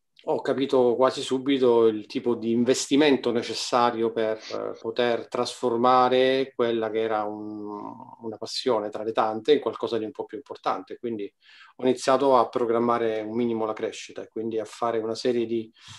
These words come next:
eh, sessioni fotografiche, eh, con un minimo di progettazione. Quindi non era soltanto, "Ok, passiamo una giornata a fare delle foto", ma era, "Cerchiamo di capire come ottenere questo risultato". Ero molto orientato al risultato, e quello probabilmente è stato una forte,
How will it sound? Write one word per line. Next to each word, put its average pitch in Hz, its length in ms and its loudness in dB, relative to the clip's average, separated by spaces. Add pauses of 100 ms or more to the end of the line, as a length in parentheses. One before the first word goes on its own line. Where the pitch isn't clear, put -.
(240)
eh, - 260 -16
sessioni 143 460 4
fotografiche, 143 1300 4
eh, 113 880 -8 (680)
con 127 140 -2
un 120 80 2
minimo 143 220 8
di 120 100 6
progettazione. 110 840 -2
Quindi 113 220 0
non 117 140 0
era 123 140 2
soltanto, 117 640 -8
"Ok, 123 180 -4
passiamo 120 360 -4
una 113 140 -2
giornata 113 380 -2
a 113 40 -4
fare 117 220 -6
delle 123 160 0
foto", 123 320 0
ma 107 120 -2
era, 117 280 -2 (380)
"Cerchiamo 127 480 2
di 110 100 -4
capire 117 340 0
come 120 280 2
ottenere 113 340 -4
questo 113 280 -4
risultato". 123 600 0
Ero 123 80 0
molto 143 300 4
orientato 131 420 4
al 123 60 2
risultato, 117 500 0
e 110 40 -10
quello 117 220 -2
probabilmente 113 600 -4
è 113 40 -2
stato 107 240 -4
una 104 140 -6
forte, 110 540 -10